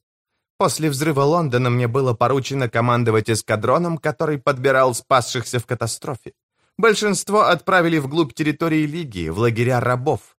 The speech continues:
Но когда я допросила доктора Попджоя и узнала, какой работой он занимался, я поняла, что он может нам пригодиться». «В чём пригодиться?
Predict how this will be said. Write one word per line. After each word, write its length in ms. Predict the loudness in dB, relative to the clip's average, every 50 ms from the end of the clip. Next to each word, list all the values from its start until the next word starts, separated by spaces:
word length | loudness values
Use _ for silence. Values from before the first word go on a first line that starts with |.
| _ _ _ _ _ -6
Но 240 | -4 -2 0 0 0
когда 280 | 0 -2 0 0 2
я 140 | 2 2 2
допросила 580 | 0 0 -2 0 -2 -2 -2 -2 -2 0 0 2
доктора 420 | 2 0 0 0 _ -4 -4 -2
Попджоя 680 | -2 -2 -4 -6 -6 -8 -8 -2 0 2 2 2 2
и 140 | 2 2 0
узнала, 460 | 0 0 -2 -2 -2 0 0 0 0
какой 320 | 0 -2 -2 0 0 2 2
работой 480 | 2 0 0 -2 -2 -2 0 0 2
он 140 | 2 0 0
занимался, 680 | 0 -2 -2 0 0 0 0 0 0 -2 -4 -6 -8 -10 -10 _ _ _ _ _ -4
я 140 | -4 -2 0
поняла, 440 | 0 0 0 2 2 2 2 2
что 240 | 0 -2 -4 -4 -2
он 120 | 0 0 0
может 320 | 2 0 0 -2 -2 -2
нам 200 | -2 0 0 0
пригодиться». 720 | 0 -4 -4 -2 -4 -4 -4 -6 -10 -12 -12 -14 -14 -14 -18 _ _ _ _ _ _ _ _ _ _ _ _ _ _ _ _ _
«В 100 | -20 -14
чём 340 | -8 -2 2 4 4 4 4
пригодиться? 680 | 2 -2 0 0 0 0 0 -2 -4 -6 -8 -10 -12